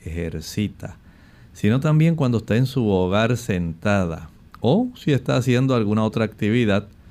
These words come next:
Trate de aprender a practicar algunas respiraciones que sean profundas.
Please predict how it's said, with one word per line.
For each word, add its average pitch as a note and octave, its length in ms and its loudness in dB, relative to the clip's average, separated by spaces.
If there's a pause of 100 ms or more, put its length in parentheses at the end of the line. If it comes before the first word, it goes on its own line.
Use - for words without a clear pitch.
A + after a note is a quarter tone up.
(540)
Trate D3 720 2
de C3+ 500 0
aprender A2 880 0
a G2 200 -2
practicar A#2 840 -2 (720)
algunas D#3 1300 0 (240)
respiraciones A2+ 1120 0
que G#2 140 -2
sean G2 280 0
profundas. G#2+ 840 -2